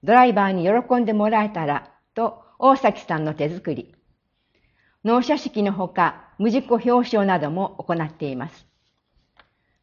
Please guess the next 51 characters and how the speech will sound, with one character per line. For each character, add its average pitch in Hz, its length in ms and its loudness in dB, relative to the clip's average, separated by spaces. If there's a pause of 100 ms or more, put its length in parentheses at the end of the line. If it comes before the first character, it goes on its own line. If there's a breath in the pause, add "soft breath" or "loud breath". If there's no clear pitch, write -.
(160)
三 269 300 0
枚 262 180 0
目 208 160 0
は 151 280 -2
ト 208 80 -2
ラ 269 120 6
ッ - 20 -4
ク 262 160 -8
の 202 120 0
前 180 260 0
に 135 200 -8
社 247 220 0
員 190 120 0
が 151 120 -2
集 165 300 -4
合。 156 420 -4 (520)
社 254 220 0
員 240 80 2
旅 233 140 4
行 202 220 0
の 175 100 -4
ほ 165 160 -6
か、 - 300 -4 (800)
時 233 300 -2
に 226 160 2
は 202 280 0
刈 262 220 2
谷 262 160 0
さ 190 200 -4
ん 160 120 -6
が 143 280 -2
社 233 240 -4
員 190 240 -2
に 175 340 -8
手 208 140 4
料 277 240 4
理 165 180 0
を 139 80 0
振 196 160 -6
る 208 80 0
舞 190 160 2
う - 20 -12
こ 180 120 -6
と 151 160 -8
も 180 300 -6
あ 147 60 -6
る 151 80 -8
そ 135 280 -12
う - 20 -12
で 160 140 -14
す。 - 140 -20